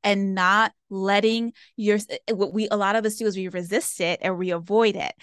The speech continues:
We resist and avoid with food, right? And that's what ends up happening. If, what if you just sat and felt uncomfortable? What if you just sat and felt frustrated? It takes literally ninety seconds for an emotion to process through your body.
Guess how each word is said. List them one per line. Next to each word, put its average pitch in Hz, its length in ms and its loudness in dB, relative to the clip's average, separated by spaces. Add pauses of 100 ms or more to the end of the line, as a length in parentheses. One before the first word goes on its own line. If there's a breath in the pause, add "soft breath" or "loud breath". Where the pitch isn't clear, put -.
(200 loud breath)
We 190 120 -2
resist 196 400 -4
and 202 100 -4
avoid 165 300 -6
with 196 160 -10
food, 277 500 -4
right? 180 280 -4 (280 loud breath)
And 208 240 -4
that's 214 300 -2
what 254 160 -4
ends 202 180 -2
up 190 120 -6
happening. 220 600 -4 (540)
If, 214 120 -2 (120)
what 330 140 0
if 415 140 -4
you 415 120 0
just 403 200 -4
sat 285 220 -2
and 277 140 -2
felt - 380 -4 (420)
uncomfortable? 208 720 -4
What 214 100 -4
if 269 100 -4
you 381 100 -4
just - 220 -10
sat 240 220 0
and 233 140 -4
felt - 240 -6 (340)
frustrated? - 640 -6 (640 loud breath)
It 233 120 4
takes 302 300 -2
literally 302 400 2
ninety 208 320 -2
seconds 208 380 -6
for 185 100 -8
an 185 100 -4
emotion 180 340 -6
to 180 60 -6
process 175 380 -4
through 170 120 -8
your 156 120 -6
body. - 460 -6